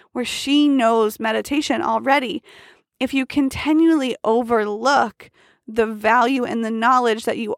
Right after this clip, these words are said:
already have and search for more, more, more, and more,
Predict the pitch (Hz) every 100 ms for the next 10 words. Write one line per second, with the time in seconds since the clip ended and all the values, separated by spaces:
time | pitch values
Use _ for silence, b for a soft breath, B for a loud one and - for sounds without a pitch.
0 | - 226 214 220 208 214 320 320 247 233
1 | 220 214 - 247 226 - 220 226 226 214
2 | 226 220 214 226 220 214 - 247 302 247
3 | 226